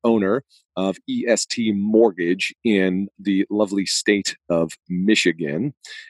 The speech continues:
And I asked Chris to be here and be on video because he does a weekly show called the Mortgage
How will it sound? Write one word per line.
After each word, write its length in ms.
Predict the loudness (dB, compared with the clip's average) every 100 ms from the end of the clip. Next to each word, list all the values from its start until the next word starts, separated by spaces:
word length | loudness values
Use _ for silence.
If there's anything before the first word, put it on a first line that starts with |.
| _
And 360 | 2 2 2 0
I 100 | 0
asked 220 | 0 0
Chris 180 | -2 0
to 80 | 2
be 200 | 4 4
here 300 | 6 6 4
and 360 | 0 -6 -2
be 160 | 2 4
on 160 | 4
video 500 | 4 4 4 2 -2 -4 -20 _
because 640 | 0 0 2 4 4 4 0
he 300 | -2 -2 2
does 320 | 4 4 4
a 100 | 2
weekly 480 | 4 4 4 2 2
show 360 | 0 4 4 4
called 320 | 4 2 2
the 60 |
Mortgage 440 | 0 0 0 -2